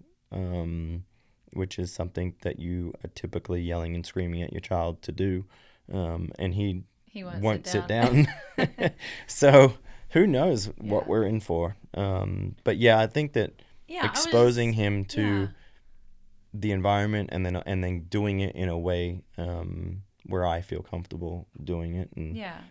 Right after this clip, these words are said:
Speaker 1: on, you know, like, when you ride a little, you know, two-stroke bike, it's, those things can rip, and Dad isn't ready for him to,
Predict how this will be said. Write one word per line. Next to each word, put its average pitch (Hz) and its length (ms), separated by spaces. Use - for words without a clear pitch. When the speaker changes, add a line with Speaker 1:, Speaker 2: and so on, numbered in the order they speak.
Speaker 1:
on, 87 460
you 90 120
know, 85 160
like, 82 260
when 101 180
you 92 140
ride 98 220
a 92 60
little, 90 300
you 98 140
know, 82 240
two-stroke 80 480
bike, 80 340
it's, - 300
those 92 200
things 85 240
can 80 200
rip, 87 340
and 82 500
Dad 95 220
isn't 82 320
ready 85 220
for - 180
him 82 320
to, - 120